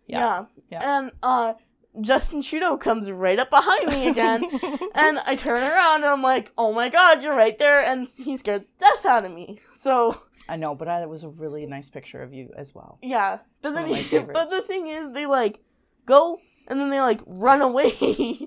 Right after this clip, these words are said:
Speaker 2: <laughs> after I notice them.
Speaker 1: Well, they're super busy.
Speaker 2: <coughs> Yeah, but
Speaker 1: And
Speaker 2: they
Speaker 1: they're doing me
Speaker 2: scare
Speaker 1: the
Speaker 2: me.
Speaker 1: biggest favor by letting me grab a picture of you with them.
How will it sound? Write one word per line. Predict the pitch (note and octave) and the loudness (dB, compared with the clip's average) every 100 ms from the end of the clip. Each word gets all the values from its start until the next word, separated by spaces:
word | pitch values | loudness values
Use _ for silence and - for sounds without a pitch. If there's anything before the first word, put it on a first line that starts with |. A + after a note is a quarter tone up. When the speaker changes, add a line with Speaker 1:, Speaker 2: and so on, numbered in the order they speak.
| - - | -18 -20
Speaker 2:
<laughs> | - | -6
after | A#3 - C4+ | -6 -4 -8
I | A#3+ | -6
notice | A#3+ C4 C#4 - | -6 -6 -8 -12
them. | F#3 F3 A3+ - | -14 -12 -16 -18
Speaker 1:
Well, | F3 | -10
they're | F3+ F3+ | -8 -8
super | - A3+ G3+ | -10 -10 -10
busy. | C#3 E3+ - - - _ _ _ _ _ _ _ | -12 -16 -16 -20 -20 _ _ _ _ _ _ _
Speaker 2:
<coughs> | - - A2+ - G#4 - - D#4+ G#3+ | -6 -4 -8 -6 -6 -6 -12 -14 -12
Yeah, | D4 E4+ A3 F#3+ | -6 -4 -4 -8
but | A#3+ | -10
Speaker 1:
And | F#3 | -6
Speaker 2:
they | F#3+ | -4
Speaker 1:
they're | F3 F#3+ | -4 -4
doing | G#3+ A4 | -2 -2
me | G4 | -4
Speaker 2:
scare | - | -6
Speaker 1:
the | |
Speaker 2:
me. | - | -6
Speaker 1:
biggest | - D4 - | -6 -6 -8
favor | F3+ F3 C#3 | -10 -8 -8
by | C#3+ C#3+ | -8 -8
letting | C#3+ D3 D3 D3+ | -6 -6 -8 -12
me | D3 C#3 | -16 -12
grab | D3 D3 | -10 -8
a | C#3+ | -10
picture | C#3+ D3 C#3+ | -14 -16 -14
of | D3+ C#3+ | -16 -16
you | D3 | -16
with | - - | -16 -14
them. | - - | -14 -14